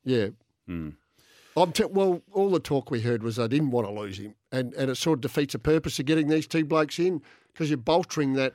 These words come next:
Speaker 1: area a-, around the contest where they were really poor as well, clearances and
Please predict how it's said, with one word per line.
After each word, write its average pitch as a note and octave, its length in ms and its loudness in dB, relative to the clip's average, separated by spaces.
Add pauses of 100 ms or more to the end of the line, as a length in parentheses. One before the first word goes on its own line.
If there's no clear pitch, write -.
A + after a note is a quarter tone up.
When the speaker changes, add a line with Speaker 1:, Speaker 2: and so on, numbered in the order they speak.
Speaker 1:
area C#3 500 0 (560)
a-, D3 100 -2 (120)
around D3 340 4
the C3 80 0
contest D3+ 520 -2
where C#3+ 160 0
they D#3+ 160 4
were G#3 100 2
really F#3+ 240 2
poor F#3 340 2
as C#3+ 120 0
well, D#3+ 260 2
clearances E3+ 640 0
and D#3+ 240 0